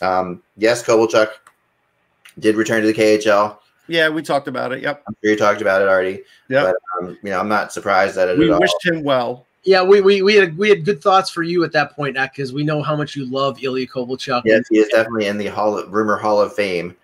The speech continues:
Speaker 2: You
Speaker 3: Along
Speaker 2: won't
Speaker 3: with
Speaker 2: have to report about him any longer.
Speaker 3: Yeah,
Speaker 1: Yeah.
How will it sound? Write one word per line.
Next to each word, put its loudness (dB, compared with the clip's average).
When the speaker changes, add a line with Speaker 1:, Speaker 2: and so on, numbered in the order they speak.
Speaker 2:
You 2
Speaker 3:
Along 4
Speaker 2:
won't 2
Speaker 3:
with -4
Speaker 2:
have 2
to -6
report -4
about 0
him -2
any -2
longer. -4
Speaker 3:
Yeah, 2
Speaker 1:
Yeah. -2